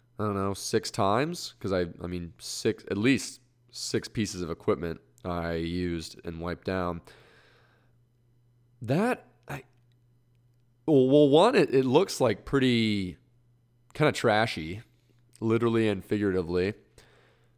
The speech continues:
But two, it, it really kinda, it wastes a lot of money, right? I mean, L A Fitness, pr-, last time I checked, L A Fitness does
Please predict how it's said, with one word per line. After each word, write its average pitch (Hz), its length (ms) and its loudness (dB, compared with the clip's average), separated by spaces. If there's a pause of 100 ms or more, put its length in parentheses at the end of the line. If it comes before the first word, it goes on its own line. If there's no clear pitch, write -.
(260)
But - 220 0
two, 240 380 4
it, - 280 0
it 131 120 4
really 180 280 4
kinda, 104 460 -2
it 107 120 0
wastes - 340 0
a 127 40 0
lot 95 180 2
of 90 80 -6
money, 104 440 -4 (400)
right? 127 180 4
I 160 60 4
mean, 143 240 2
L 190 180 4
A 170 80 6
Fitness, - 1000 -2 (840)
pr-, - 200 -6
last 127 280 4
time 151 140 0
I 98 80 0
checked, 120 420 2
L 123 160 4
A 117 80 6
Fitness 107 420 0
does 90 600 0